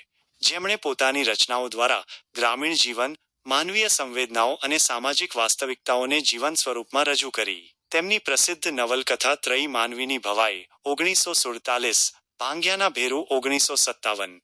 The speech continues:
અને ધમ્મર વલોણું, ભાગ એક થી બે, ઓગણીસો સડસઠ, ફક્ત ગુજરાતી સાહિત્યની ઉત્કૃષ્ટ કૃતિઓ જ નથી, પરંતુ ભારતીય સાહિત્યમાં પણ તેમનું વિશેષ સ્થાન છે.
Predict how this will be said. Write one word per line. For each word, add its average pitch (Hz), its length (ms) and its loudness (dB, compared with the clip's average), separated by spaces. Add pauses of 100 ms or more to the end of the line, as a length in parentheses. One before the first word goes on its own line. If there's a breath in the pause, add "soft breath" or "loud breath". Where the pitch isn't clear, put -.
(220)
અને 156 180 0
ધમ્મર 147 360 2
વલોણું, 123 440 4
ભાગ 117 220 0 (100)
એક 139 180 -4
થી 127 260 -2
બે, 113 120 0 (320)
ઓગણીસો 185 480 2
સડસઠ, 135 480 0
ફક્ત - 280 -4
ગુજરાતી 131 520 -2
સાહિત્યની 131 680 -2
ઉત્કૃષ્ટ - 440 0
કૃતિઓ 127 420 -2
જ - 120 2
નથી, 101 360 -6 (200)
પરંતુ 170 380 0
ભારતીય 139 480 2
સાહિત્યમાં 127 680 0
પણ 147 160 2
તેમનું 123 340 -4
વિશેષ 123 420 2
સ્થાન 104 360 -2
છે. 95 220 -2